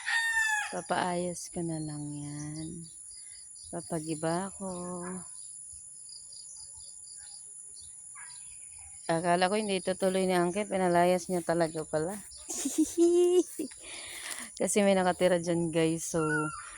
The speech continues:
hindi nagpaalam. Tumira lang. Tapos, matatapang man. Hindi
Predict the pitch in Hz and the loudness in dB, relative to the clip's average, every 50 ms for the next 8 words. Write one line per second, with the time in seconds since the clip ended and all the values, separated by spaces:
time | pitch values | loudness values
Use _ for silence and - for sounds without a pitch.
0 | - - 196 190 202 202 202 196 180 - - 175 127 165 165 165 165 160 160 160 | -6 -4 0 2 4 6 6 6 4 6 6 6 6 8 6 6 4 4 4 2
1 | 160 165 160 - 175 165 165 165 156 156 160 151 151 151 151 147 143 143 147 147 | 2 2 2 2 0 2 2 2 2 2 2 0 0 0 0 0 0 0 -2 -2
2 | 151 156 160 160 160 - - - - - - - - - - - - - - - | -2 -4 -6 -8 -12 -14 -18 -18 -18 -18 -18 -18 -18 -18 -18 -18 -18 -18 -20 -20
3 | - - - - - - - - - - - - - - - - - - - - | -20 -20 -20 -20 -20 -20 -20 -20 -18 -18 -16 -16 -16 -18 -18 -18 -18 -18 -18 -18
4 | - - - - - - - - 190 170 165 - - 175 165 165 165 165 165 - | -18 -18 -18 -18 -16 -14 -6 0 0 0 0 0 -2 0 2 2 2 2 0 -2
5 | - - 180 175 170 - 180 - - 160 151 143 - - - 156 151 151 147 147 | -4 -2 -2 -2 -2 -2 -6 -4 0 2 2 2 0 0 -2 -2 0 0 0 0
6 | 143 131 - - 127 120 - - 1017 - - - - 1017 988 988 988 988 988 - | 0 0 0 0 0 0 2 2 0 0 2 2 2 2 4 4 4 4 2 2
7 | - - 960 - 906 - - 170 | 0 0 0 2 4 6 6 8